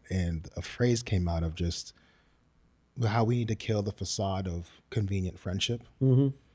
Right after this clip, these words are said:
Speaker 1: 'Cause it's just not real.
Speaker 2: No.
Speaker 1: Like,
Speaker 2: Mm-mm.
Speaker 1: the only time friendships are convenient is when you're growing up,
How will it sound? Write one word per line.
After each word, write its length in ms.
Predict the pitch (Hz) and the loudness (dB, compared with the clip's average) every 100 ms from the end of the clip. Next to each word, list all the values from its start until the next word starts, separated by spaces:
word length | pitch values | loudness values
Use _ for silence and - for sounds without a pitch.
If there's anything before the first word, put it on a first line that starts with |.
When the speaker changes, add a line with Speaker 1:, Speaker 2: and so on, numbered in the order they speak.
| _ - | _ 0
Speaker 1:
'Cause 120 | 131 | 2
it's 100 | 147 | 4
just 160 | 170 202 | 4 6
not 200 | 180 117 | 6 6
real. 320 | 131 87 - _ _ - | 4 2 -4 _ _ 0
Speaker 2:
No. 120 | 110 | 4
Speaker 1:
Like, 360 | 113 - - - - | 4 2 -6 -14 -4
Speaker 2:
Mm-mm. 260 | 113 - 104 - _ _ _ _ _ _ | -4 -2 -4 -8 _ _ _ _ _ _
Speaker 1:
the 160 | 135 139 | 4 6
only 220 | 139 156 | 6 6
time 220 | 151 139 | 6 2
friendships 320 | - 123 123 | 4 0 0
are 60 | 110 | -2
convenient 460 | 113 104 107 92 90 | 0 0 0 0 -2
is 240 | 92 90 | -2 -2
when 140 | 104 101 | -2 0
you're 100 | 95 | 0
growing 420 | 90 104 117 123 | 0 0 2 2
up, 200 | 85 | 2